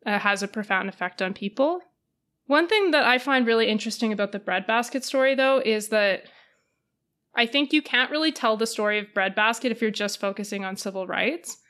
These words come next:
So even though Operation Breadbasket takes this softer approach, they're negotiating with companies and occasionally practicing, like,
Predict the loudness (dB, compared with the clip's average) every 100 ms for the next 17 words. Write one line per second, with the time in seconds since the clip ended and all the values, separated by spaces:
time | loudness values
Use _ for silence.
0 | _ _ _ 0 2 4 2 4 4 4
1 | 4 2 2 2 4 0 2 2 2 2
2 | 2 0 -6 -2 -4 -2 -6 -6 -2 2
3 | 2 0 -4 -4 -2 -4 -2 -4 -2 0
4 | 0 0 0 2 2 0 -4 -4 -4 -4
5 | -6 -6 -8 -6 -6 -6 -4 -4 2 2
6 | 4 2 2 2 0 -2 -12 _ _ _
7 | -2 0 0 -4 -6 -6 -6 -4 -6 -8